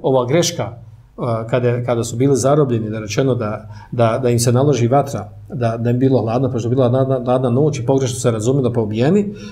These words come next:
Ima ta verzija za koju neki kažu da je, da je jako daleko da se to desilo, Ibn Kathir je kritikovao tu verziju,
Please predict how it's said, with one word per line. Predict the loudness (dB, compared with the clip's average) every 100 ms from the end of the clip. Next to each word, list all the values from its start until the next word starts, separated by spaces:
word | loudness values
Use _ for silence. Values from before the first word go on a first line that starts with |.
| -4
Ima | 0 2 2
ta | 2 4
verzija | 4 4 2 2 0
za | -2 2
koju | 2
neki | 2 0
kažu | 2 2 2
da | 4
je, | 4 2 -2 -14 -20 -4
da | 2
je | 4
jako | 2
daleko | 2 0 0
da |
se | -2 0
to |
desilo, | 0 2 0
Ibn | 0 0
Kathir | 0 0 0
je |
kritikovao | 0 -2 -4 -8
tu | -4 -4
verziju, | -4 -6 0 0